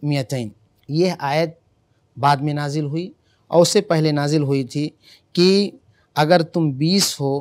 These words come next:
तो ऐसी सूरत में दो सौ पे भारी हो जाओगे।" तो यहाँ सराहत है, लेकिन कहीं ऐसा है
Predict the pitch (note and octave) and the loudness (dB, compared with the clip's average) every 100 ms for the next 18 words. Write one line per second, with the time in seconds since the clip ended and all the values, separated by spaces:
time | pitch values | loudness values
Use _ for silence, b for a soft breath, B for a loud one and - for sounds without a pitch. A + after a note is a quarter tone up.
0 | - _ D3 D3 - D3+ - C#3 D3 D#3+ | -8 _ -6 -6 -6 -8 -8 -8 -8 -8
1 | D3 A2+ C#3+ C#3+ C#3 B2 D#3 F#2 G#2+ A2 | -10 -6 -6 -6 -8 -8 -8 -8 -12 -12
2 | A2+ G#2 G2+ G2 - _ _ b b b | -12 -14 -16 -20 -20 _ _ b b b
3 | b - - C#3+ D#3 F#3 - D#3 D#3 D#3+ | b -18 -10 -4 -2 -2 -2 0 2 2
4 | G3 - C3+ C3 _ - C3 C3 C3 - | 0 -2 -14 -14 _ -16 -14 -12 -10 -6
5 | D3+ D#3+ D3 - C3 B2 C3+ | -4 -4 -4 -6 -6 -6 -12